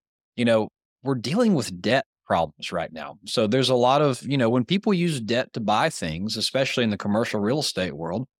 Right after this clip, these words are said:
there's various products. Of course, in residential, you have the thirty-year mortgage and the fifteen-year mortgage, right, which is pretty stable. Those who locked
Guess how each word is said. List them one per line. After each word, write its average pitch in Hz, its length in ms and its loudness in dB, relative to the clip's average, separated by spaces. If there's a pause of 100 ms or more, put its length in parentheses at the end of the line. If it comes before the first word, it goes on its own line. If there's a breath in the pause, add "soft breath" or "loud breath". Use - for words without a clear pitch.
(240)
there's 185 240 0
various 156 480 4
products. 160 440 -2
Of 120 120 -6
course, 180 320 0
in 147 80 2
residential, 120 560 2
you 110 140 0
have 104 100 -2
the 104 80 -2
thirty-year 101 480 4
mortgage 92 380 0
and 90 100 -4
the 85 60 -6
fifteen-year 107 580 -2
mortgage, 82 520 -6
right, 123 120 -2
which 202 160 -2
is 214 120 -2
pretty 202 260 0
stable. 90 460 -4
Those 117 240 -2
who 127 100 2
locked 110 260 4